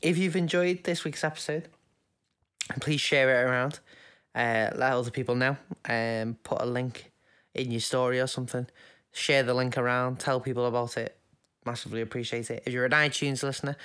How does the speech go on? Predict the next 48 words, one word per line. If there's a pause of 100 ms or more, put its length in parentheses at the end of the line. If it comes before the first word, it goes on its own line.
(160)
and
you
haven't
yet
given
us
a
review, (320)
feel
free
to
give
us
a,
a
review. (440)
Um, (180)
be
nice
and
positive. (420)
Leave
a
comment. (180)
All
that
jazz. (460)
Really
appreciate
it. (460)
Uh,
if
you
want
some
merch,
merch
is
still
available, (500)
uh,
on
Teespring. (1120)
It
massively
helps
us
out.